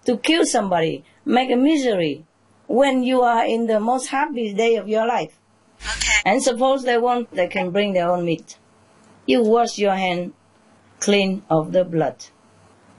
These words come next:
Speaker 1: You have to influence people, not let people influence you. From now, I want all of you to be more strong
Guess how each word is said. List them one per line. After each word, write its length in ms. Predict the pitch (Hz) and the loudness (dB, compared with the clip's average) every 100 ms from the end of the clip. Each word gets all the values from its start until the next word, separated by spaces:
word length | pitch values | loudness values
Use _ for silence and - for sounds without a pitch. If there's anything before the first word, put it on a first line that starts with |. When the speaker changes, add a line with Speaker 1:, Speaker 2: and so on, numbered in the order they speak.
| _ _ - - - - - - | _ _ -20 -20 -20 -20 -12 0
Speaker 1:
You 240 | 254 285 | 2 4
have 240 | 254 240 240 | 2 0 0
to 120 | 240 | 0
influence 680 | 233 233 240 269 208 170 - | 0 -2 0 0 0 -4 -4
people, 460 | 185 147 135 117 - | -4 -2 -4 -6 -6
not 240 | 202 247 | -2 0
let 240 | 247 262 233 | 0 -2 -2
people 280 | 262 233 240 | -4 -2 -2
influence 680 | 220 214 226 233 175 156 | -2 -4 0 0 0 -2
you. 260 | 156 147 - _ - | -2 -4 -8 _ -6
From 240 | 220 226 | -2 0
now, 380 | 233 226 226 233 _ - | 2 2 0 -4 _ -4
I 100 | 196 | 0
want 240 | 202 220 | 0 0
all 200 | - 277 | 0 0
of 120 | 254 214 | 0 0
you 180 | 214 | -4
to 140 | 208 214 | -4 -2
be 160 | 220 | 0
more 240 | 208 240 254 | 0 0 0
strong 460 | - 214 170 120 | -2 -2 -2 -4